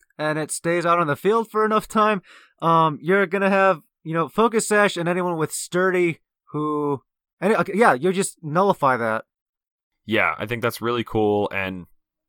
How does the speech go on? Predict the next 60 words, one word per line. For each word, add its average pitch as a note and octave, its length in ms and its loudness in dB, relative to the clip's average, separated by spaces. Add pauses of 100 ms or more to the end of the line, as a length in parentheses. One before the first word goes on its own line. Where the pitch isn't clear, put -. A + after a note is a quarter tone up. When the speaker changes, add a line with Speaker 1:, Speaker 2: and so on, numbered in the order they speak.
(360)
Speaker 2:
with B2 160 -2
the B2 220 0
introduction B2 480 -4
of G2+ 80 -6
this F#2+ 140 -6
potential G#2 500 -4
defog F#2 480 -4
buff, F#2 300 -2
or A2+ 100 0
at A#2+ 80 -6
least C#3+ 300 -8
the, F2 260 -6 (760)
uh, E2+ 420 0
presence A2+ 480 0
of F#2+ 220 -2
this F#2+ 400 -6
G G#2 200 -4
Max F#2+ 280 -4
move F#2 340 -10
from F2+ 400 -6
Corviknight, F#2 640 -2 (440)
we A2+ 120 -2
might D3+ 240 0
see A2 360 -4
entry B2 340 -4
hazards, E2+ 680 -6
uh, E2 180 -4
have F#2 180 -2
a F#2 40 -6
little F#2 260 -6
bit F#2 140 -6
more F#2 180 -4
of F2 80 -6
a F2+ 80 -6
role F2 460 -4
in F2 200 -12
V F2 160 -12
G F2 140 -14
C, F#2 400 -8
more A2 160 -2
specifically C3 540 -6
Defog A#2 440 -2
having F2+ 200 -6
a E2 40 -14
bit D#2+ 140 -12
more E2 300 -6
of E2 100 -14
a E2+ 60 -10
role F2 260 -6
in E2+ 80 -14
V E2+ 140 -14
G E2+ 120 -12
C E2+ 280 -8
as F2 120 -8
it's F2 140 -14
getting F#2+ 220 -4
rid F#2 120 -4
of F2 100 -6
these F2 180 -10
terrains B2+ 640 -4